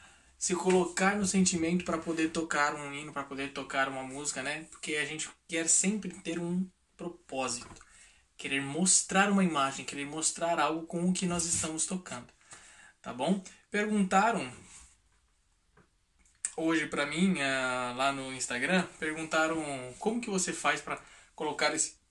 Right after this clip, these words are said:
esse sentimento. Primeiro eu tento entender esse sentimento, né? Entender o sentimento do hino. Canto primeiramente, os irmãos percebem que eu sempre, né, tento cantar um pouquinho antes. Se os irmãos puderem cantar tudo,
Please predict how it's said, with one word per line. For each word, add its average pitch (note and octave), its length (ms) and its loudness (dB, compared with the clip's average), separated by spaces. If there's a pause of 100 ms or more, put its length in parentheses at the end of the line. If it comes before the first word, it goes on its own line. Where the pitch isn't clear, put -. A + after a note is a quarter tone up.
(160)
esse F#3+ 220 6
sentimento. D3+ 680 -2
Primeiro B3+ 240 0
eu C4+ 40 -4
tento B3+ 260 -4
entender G#3 640 4
esse F3 180 0
sentimento, C#3+ 640 -2
né? D#3+ 240 -4 (400)
Entender D#3 380 -2
o G3 40 4
sentimento F3+ 440 2
do C#3+ 180 -6
hino. G3 340 0 (960)
Canto C4 480 0
primeiramente, E3 680 0
os F3 160 2
irmãos F#3+ 200 2
percebem F#3+ 260 0
que G3 60 0
eu F#3+ 40 4
sempre, A#3+ 400 0
né, G#3 200 2
tento G3 260 2
cantar F#3+ 420 2
um F#3 80 4
pouquinho F3+ 400 0
antes. - 480 0
Se - 160 -2
os G#3 60 -2
irmãos A#3 140 0
puderem A3+ 260 -2
cantar G#3 320 0 (140)
tudo, G#3 420 -2